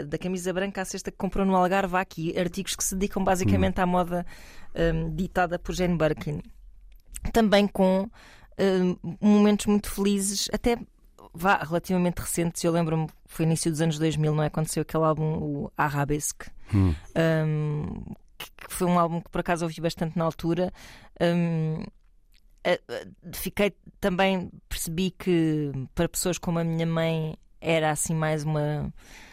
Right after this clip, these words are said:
Speaker 1: mais uma despedida, hum, de um tempo, não
Speaker 2: Sim,
Speaker 1: é?
Speaker 2: sim, sim,
Speaker 1: Uma
Speaker 2: sim.
Speaker 1: despedida dolorosa, até porque, hum, e a minha mãe até fez, eu até citei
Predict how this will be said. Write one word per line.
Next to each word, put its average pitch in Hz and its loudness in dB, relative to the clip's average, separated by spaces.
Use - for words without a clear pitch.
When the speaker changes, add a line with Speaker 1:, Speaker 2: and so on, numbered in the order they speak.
Speaker 1:
mais 165 0
uma 160 0
despedida, 151 -2
hum, 135 -4
de 156 -6
um 185 8
tempo, 180 0
não 170 -2
Speaker 2:
Sim, 113 4
Speaker 1:
é? 165 0
Speaker 2:
sim, 92 0
sim, - -6
Speaker 1:
Uma 113 -2
Speaker 2:
sim. 139 -10
Speaker 1:
despedida 156 -2
dolorosa, 156 2
até 156 0
porque, 151 -2
hum, 139 -2
e 156 2
a - 4
minha 160 2
mãe 160 0
até 160 -2
fez, 165 -4
eu - -2
até 170 -2
citei 160 0